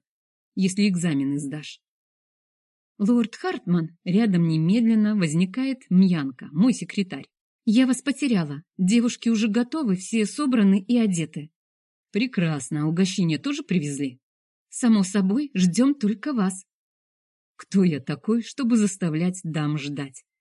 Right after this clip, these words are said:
Киваю на Шерлин. "Это наша потенциальная адептка. Уверяет, что она крайне ценный маг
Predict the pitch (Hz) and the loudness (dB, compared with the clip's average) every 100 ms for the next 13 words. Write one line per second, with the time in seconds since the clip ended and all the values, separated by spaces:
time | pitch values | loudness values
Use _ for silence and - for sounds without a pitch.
0 | _ _ - 180 165 233 233 185 185 - | _ _ -2 0 2 2 4 4 0 -2
1 | 143 135 139 151 147 _ _ _ _ 294 | -6 -6 -8 -10 -16 _ _ _ _ -8
2 | 285 254 233 247 247 - 185 196 185 170 | -2 2 2 2 -4 -4 0 2 2 0
3 | 180 175 180 - 190 170 139 - - - | 0 2 -2 -2 0 0 -4 -8 -20 -20
4 | _ _ _ _ - 226 247 262 269 - | _ _ _ _ 0 2 4 2 0 -4
5 | - 233 233 233 240 208 240 285 277 262 | -2 2 4 2 2 0 2 2 2 0
6 | 254 - 196 196 196 190 185 151 135 _ | -4 -2 2 4 4 4 4 0 -6 _